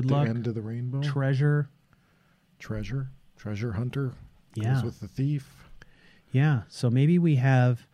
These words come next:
Speaker 1: this is a, this is a person who is
Speaker 2: Oh, that's a good idea.
Speaker 1: What?
Speaker 2: So, suggestion. Thank you, Space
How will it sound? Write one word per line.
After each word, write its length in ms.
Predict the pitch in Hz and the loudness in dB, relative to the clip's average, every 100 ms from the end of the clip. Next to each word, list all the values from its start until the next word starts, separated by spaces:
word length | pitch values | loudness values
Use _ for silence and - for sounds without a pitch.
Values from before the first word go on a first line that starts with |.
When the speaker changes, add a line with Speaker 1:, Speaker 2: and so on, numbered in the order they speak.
| _ - - | _ -20 0
Speaker 1:
this 180 | 170 175 | 2 4
is 100 | 147 | 4
a, 80 | 131 - - - _ _ | 2 -6 -20 -20 _ _
this 200 | 151 185 | -2 0
is 120 | 226 | 0
a 40 | 165 | -2
person 580 | - 143 147 - 139 135 | 0 0 2 2 2 2
who 260 | - 127 131 | 0 0 0
is 400 | 120 117 113 - _ _ _ _ _ _ _ _ _ _ _ _ _ _ _ - | 0 -2 -4 -12 _ _ _ _ _ _ _ _ _ _ _ _ _ _ _ -4
Speaker 2:
Oh, 280 | 113 143 117 - | -2 -2 -4 -12
that's 200 | - 110 | -12 -8
a 40 | 151 | -6
good 120 | 120 | -6
idea. 240 | 87 80 - _ _ _ - _ _ - - - | -6 -10 -16 _ _ _ -20 _ _ -20 -20 -4
Speaker 1:
What? 220 | 117 107 - | -4 -4 -10
Speaker 2:
So, 400 | - 110 98 90 - | -4 -2 -2 -4 -6
suggestion. 800 | - 104 90 107 - 120 143 131 - - - _ _ | -8 -4 0 0 -2 0 0 -2 -10 -20 -20 _ _
Thank 260 | 101 90 - | -8 -8 -6
you, 100 | 90 | -8
Space 640 | - - 98 113 - - | -8 -10 -10 -10 -10 -14